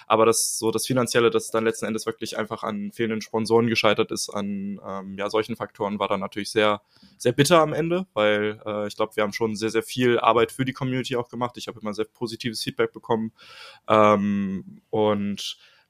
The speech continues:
ist dann natürlich schade, wenn's daran scheitert am Ende des Tages, ne? Nicht daran, dass es irgendwie zu wenig Leute am Ende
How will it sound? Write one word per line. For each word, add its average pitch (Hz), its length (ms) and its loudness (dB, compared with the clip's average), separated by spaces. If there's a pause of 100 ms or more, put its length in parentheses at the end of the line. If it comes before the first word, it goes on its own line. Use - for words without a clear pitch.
(120)
ist - 180 -4
dann 143 80 6
natürlich 131 260 2
schade, 120 240 6
wenn's 113 220 2
daran 107 320 4
scheitert - 380 -4
am 95 120 -8
Ende - 220 -8
des 107 140 -12
Tages, 98 320 -8
ne? 110 120 -2
Nicht 110 200 -6
daran, 101 240 -2
dass - 240 -10
es - 260 -10
irgendwie 98 540 -8 (340)
zu - 180 -2
wenig 107 280 4
Leute 104 420 4
am 98 140 -6
Ende 101 420 -2